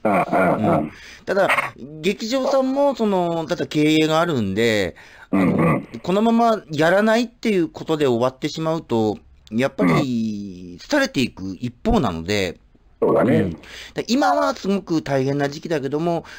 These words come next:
Speaker 2: いろんな工夫をして、とにかく演劇とかそういうライブのアー-、表現っていうものから、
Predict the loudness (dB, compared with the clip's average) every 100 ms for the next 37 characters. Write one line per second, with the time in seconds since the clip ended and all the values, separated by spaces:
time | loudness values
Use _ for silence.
0 | -6 -2 0 0 -2 -4 -2 -2 -2 -2
1 | -4 0 0 0 -2 -2 -2 -4 -2 0
2 | 0 -2 -6 -14 _ _ _ _ -4 0
3 | 0 0 -2 -2 2 2 2 0 0 2
4 | 2 -2 -2 2 2 0 -6 _ -2 2
5 | 4 4 0 -4 -12 _ 0 2 2 0
6 | -2 0 0 0